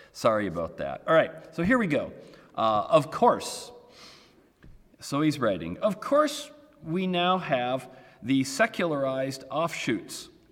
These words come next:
of Christian theology, namely existentialist philosophy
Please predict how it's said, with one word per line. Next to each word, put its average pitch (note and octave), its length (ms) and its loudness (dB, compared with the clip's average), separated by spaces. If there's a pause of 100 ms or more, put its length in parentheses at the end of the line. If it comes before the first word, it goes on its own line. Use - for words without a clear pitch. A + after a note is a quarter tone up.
(120)
of F#2 160 -10
Christian D#3+ 460 -4
theology, G2+ 680 -8 (200)
namely C#3+ 640 -2 (560)
existentialist F3 1200 -2
philosophy B2 1040 -4